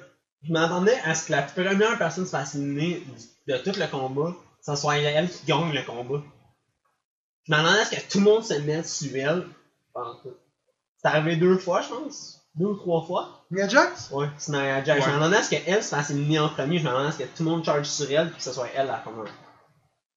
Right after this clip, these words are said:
Speaker 2: Ouais.
Speaker 1: Tabarnak, c'est elle la fucking gagnée,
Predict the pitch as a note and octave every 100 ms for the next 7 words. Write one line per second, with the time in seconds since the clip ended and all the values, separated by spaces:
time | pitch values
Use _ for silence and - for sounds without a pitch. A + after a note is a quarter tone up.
0 | _ C3 A#2 - - F3 D#3+ C#3+ E3 F3+
1 | - C#3+ C#3+ - - D#3 D#3+ D3+ C3 B2
2 | C#3+ D#3